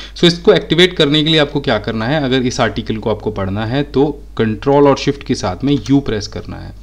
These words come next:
जैसे कंट्रोल शिफ्ट और यू को आप प्रेस करेंगे तो ऊपर आपको रीड अलोन का एक ऑप्शन मिल जाएगा और यहाँ पे आपको वॉइस ऑप्शन भी दिखाई दे जाएगा। इस पे आपको क्लिक करना है। यहाँ पे आप छोटा सा एक आपको बॉक्स दिखाई देगा जिसमें नीचे आपको मिल जाएगा एक मेन्यू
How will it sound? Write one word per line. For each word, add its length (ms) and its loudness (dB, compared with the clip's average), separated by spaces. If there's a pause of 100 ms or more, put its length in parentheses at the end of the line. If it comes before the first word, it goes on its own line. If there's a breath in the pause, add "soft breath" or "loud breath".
(320 loud breath)
जैसे 200 4
कंट्रोल 460 4
शिफ्ट 300 -2
और 120 4
यू 200 4
को 140 2
आप 160 2
प्रेस 220 0
करेंगे 340 0
तो 100 0
ऊपर 320 0
आपको 300 2
रीड 300 2
अलोन 300 2
का 120 0
एक 140 0
ऑप्शन 280 -4
मिल 180 -2
जाएगा 400 -2 (540 loud breath)
और 120 4
यहाँ 320 4
पे 140 0
आपको 420 2
वॉइस 360 4
ऑप्शन 340 -4
भी 140 -2
दिखाई 360 -4
दे 120 -10
जाएगा। 360 -12
इस 120 -2
पे 120 0
आपको 240 -2
क्लिक 280 -10
करना 260 -8
है। 180 -4 (420 loud breath)
यहाँ 320 2
पे 140 2
आप 140 -2 (140)
छोटा 480 6
सा 140 4
एक 200 2
आपको 240 2
बॉक्स 320 -2
दिखाई 280 -4
देगा 440 -2 (560 loud breath)
जिसमें 680 0
नीचे 460 4
आपको 340 4
मिल 220 4
जाएगा 460 2
एक 300 -4
मेन्यू 360 0